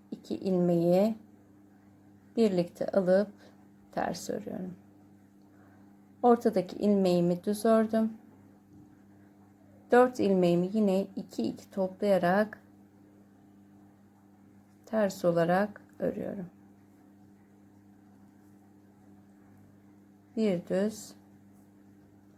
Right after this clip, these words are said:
iki ilmeği birden toplayıp ters.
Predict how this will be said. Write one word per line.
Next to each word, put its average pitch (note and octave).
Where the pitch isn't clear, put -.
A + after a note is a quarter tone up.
iki -
ilmeği F3
birden F#3+
toplayıp G#3+
ters. -